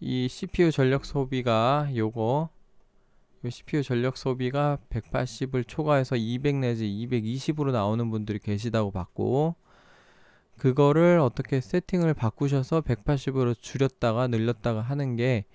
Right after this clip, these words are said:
아까 그 전력 제한 옵션 말고요. 전력 제한 옵션 말고 다른 세팅을로 이거를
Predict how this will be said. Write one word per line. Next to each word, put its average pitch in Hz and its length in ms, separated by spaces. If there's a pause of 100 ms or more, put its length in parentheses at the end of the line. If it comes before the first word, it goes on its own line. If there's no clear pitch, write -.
(300)
아까 123 280
그 120 120
전력 135 440
제한 139 300
옵션 120 340
말고요. 107 680 (1000)
전력 139 360
제한 151 260
옵션 127 320
말고 123 600 (360)
다른 117 300
세팅을로 139 1300 (1120)
이거를 131 720